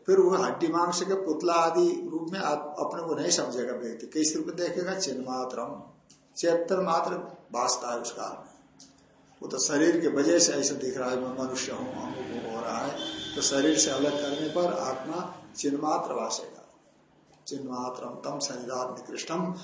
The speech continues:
उस शरीर से पृथक किया हुआ जो आत्मा है वह चिन्मात्र होता है, चेतन मात्र ही है। न वह जीव कहा जाएगा, न ईश्वर कहा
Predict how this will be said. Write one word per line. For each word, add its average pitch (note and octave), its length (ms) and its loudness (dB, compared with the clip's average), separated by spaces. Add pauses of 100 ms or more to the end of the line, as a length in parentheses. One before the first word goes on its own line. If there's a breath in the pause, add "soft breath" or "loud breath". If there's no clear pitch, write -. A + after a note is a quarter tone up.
(160 loud breath)
उस - 180 4
शरीर D#3+ 260 4
से - 160 4
पृथक F#3 400 -2
किया D3 220 0
हुआ B2+ 220 0
जो B2+ 100 -2
आत्मा A#2+ 380 -2
है B2 180 -6
वह E3 520 0 (100)
चिन्मात्र C#3 540 -4
होता - 340 -10
है, - 120 -20 (400)
चेतन E3 380 -2
मात्र D3 260 -2
ही B2+ 100 -2
है। A2 220 -8 (300 loud breath)
न B2+ 40 -10
वह C#3+ 320 4
जीव C#3+ 320 4
कहा D#3 200 6
जाएगा, E3 460 4
न C#3 160 0
ईश्वर D3 280 0
कहा C3 220 0